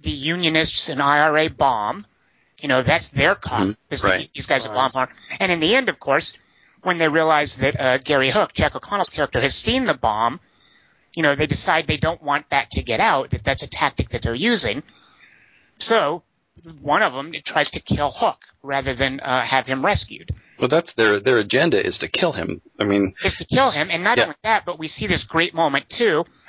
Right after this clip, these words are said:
Speaker 1: and these are the other factions at play in the I R A. There's this character Boyle, who's like the old school
Speaker 3: Right.
Speaker 1: I R A, and then the leader of this Young Turk movement, uh, who's
Speaker 3: Quinn.
Speaker 1: for-, is Jimmy Quinn. Um, you know, and the M R F play-, Sean Harris's character playing the two of them against each other.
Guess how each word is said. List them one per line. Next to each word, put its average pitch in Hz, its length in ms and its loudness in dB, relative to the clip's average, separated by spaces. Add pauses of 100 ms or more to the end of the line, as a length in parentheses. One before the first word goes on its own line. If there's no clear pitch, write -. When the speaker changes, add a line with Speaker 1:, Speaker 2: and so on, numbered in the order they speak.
Speaker 1:
and 156 120 -2
these 180 160 2
are 165 40 2
the 143 140 0
other 208 180 4
factions 123 520 -2
at 117 100 -6
play 120 260 0
in 185 240 -2
the 175 100 0
I 147 220 2
R 143 160 4
A. 156 340 0 (440)
There's 151 200 0
this 147 120 0
character 165 400 0
Boyle, 139 520 0
who's 143 260 -4
like 143 140 0
the 143 120 -4
old 190 200 0
school 131 320 -2
Speaker 3:
Right. 113 240 2
Speaker 1:
I - 40 2
R 101 120 2
A, 120 220 0 (340)
and 165 120 0
then 165 80 0
the 160 80 2
leader 160 240 2
of 131 80 -2
this 135 180 0
Young 143 240 0
Turk - 360 -2
movement, 120 540 -8 (340)
uh, 139 240 2
who's 147 160 2
Speaker 3:
Quinn. 135 160 2
Speaker 1:
for-, 147 260 -6 (320)
is 160 160 2
Jimmy 156 260 2
Quinn. 165 440 0 (320)
Um, 156 300 2 (440)
you 208 80 -4
know, 165 120 4
and 156 120 0
the - 80 -12
M 175 160 -2
R 160 160 4
F 214 300 0 (180)
play-, - 280 -4
Sean 160 340 2
Harris's 233 320 0
character 156 320 0
playing 170 360 -2
the 160 80 -4
two - 180 -2
of 165 40 2
them 151 120 -2
against 196 360 -2
each - 160 -6
other. - 280 -10